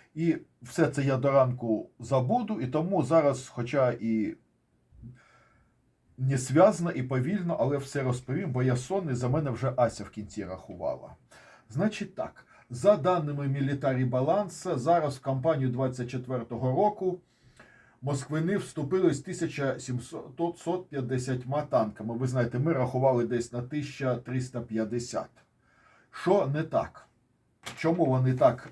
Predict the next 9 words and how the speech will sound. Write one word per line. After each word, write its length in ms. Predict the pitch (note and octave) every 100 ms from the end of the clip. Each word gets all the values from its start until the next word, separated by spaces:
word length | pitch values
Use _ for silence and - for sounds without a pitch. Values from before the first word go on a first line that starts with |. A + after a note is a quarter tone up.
| - -
зробили? 580 | C3+ C3+ C3+ A#3 E3+
Це 160 | - D#3+
всі 280 | B2+ - C3+
танки. 580 | B2+ G3 G#3+ - F#3 - - - - -
Тому 280 | E3+ A#3 A#3+
що 260 | F#3+ F#3+
вони 340 | C#3 E3 G3 G#3+
трохи 560 | D3+ F#3+ F#3+ E3+ E3+ - _ _
підтасовують. 1040 | E3 D#3+ F3 - D#3 A#2 G2+ F2 D2+ -